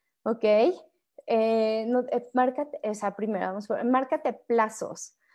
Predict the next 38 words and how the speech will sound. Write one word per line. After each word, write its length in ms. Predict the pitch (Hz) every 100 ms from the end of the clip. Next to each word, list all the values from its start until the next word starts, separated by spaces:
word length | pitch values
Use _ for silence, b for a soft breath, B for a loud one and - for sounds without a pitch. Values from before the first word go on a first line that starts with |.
| b
O 100 | -
sea, 120 | 240 254
entonces 280 | 247 285
de 80 | 277
esa 200 | 269 302
forma 400 | 285 269 254 254
es 120 | 262
más 260 | 254 247 247
fácil 340 | 247 226 247
cumplir 340 | 240 220 220 214
tus 180 | 233 233
objetivos. 840 | 208 - 190 247 220 196 - _ _ _ _ _
Ya 180 | 240 285
que 100 | 302
tengas 380 | 381 330 302 311
tu 180 | 254 -
plazo, 600 | 233 208 208 180 208 -
no 200 | 247 277
te 100 | 285
pon-, 340 | 339 311 285 254
no 140 | 262
te 100 | 262
marques 380 | 294 262 277 262
metas 440 | 247 226 233 247 _ _ _ -
muy 480 | 262 285 302 311
exigentes, 1040 | - 247 - 226 254 262 247 - - - _ _ _ _
cosa, 280 | 285 269 254
metas 420 | 262 262 262 285
que 200 | 294 254
de 140 | 254 233
repente 580 | 220 220 220 240 247
que 120 | 240 214
puedas 240 | 233 247
desesperarte 800 | 233 220 202 - 214 214 214 240
y 100 | 240
que 120 | -
te 160 | 240 226
lleven 420 | 226 226 240 277